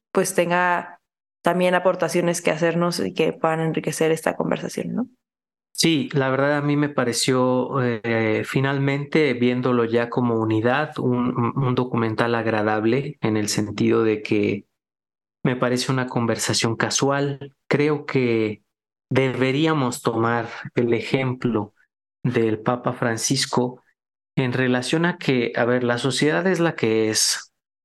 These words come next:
Speaker 2: La sociedad está muy cerrada al argumento teológico. Está apenas abierta al argumento filosófico,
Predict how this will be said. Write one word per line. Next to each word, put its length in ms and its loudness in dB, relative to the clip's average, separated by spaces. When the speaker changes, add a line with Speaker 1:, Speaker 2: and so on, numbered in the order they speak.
Speaker 2:
La 160 2
sociedad 480 2
está 560 -2
muy 460 0
cerrada 800 0
al 120 -2
argumento 600 0
teológico. 840 -2
Está 360 0
apenas 680 0
abierta 840 0
al 180 2
argumento 720 0
filosófico, 1000 -2